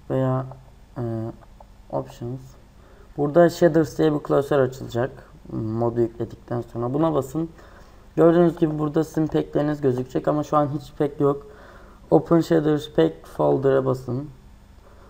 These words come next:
Bakın buraya hemen geldi. Yük-, e, açıldığında. Tam buna bir işimiz yok. Shaders Pack diye bir yer geldi. Buraya şu size attığım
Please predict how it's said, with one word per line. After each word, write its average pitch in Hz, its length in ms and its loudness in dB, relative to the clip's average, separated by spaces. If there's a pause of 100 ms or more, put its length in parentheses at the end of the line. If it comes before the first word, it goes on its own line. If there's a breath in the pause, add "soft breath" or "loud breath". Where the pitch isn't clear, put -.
(120)
Bakın 151 340 0
buraya 151 240 4
hemen 147 260 2
geldi. 131 460 0 (500)
Yük-, - 260 -10
e, - 40 -8
açıldığında. 113 960 -6 (1300)
Tam 139 220 -4
buna 143 220 -4
bir 135 40 -6
işimiz 131 360 -8
yok. 135 260 -8 (760 loud breath)
Shaders 160 400 2
Pack 160 340 0
diye 156 180 2
bir 147 40 0
yer 151 200 4
geldi. 131 580 -2 (140)
Buraya 151 600 2 (960)
şu 151 420 -4
size - 260 -4
attığım 139 720 -2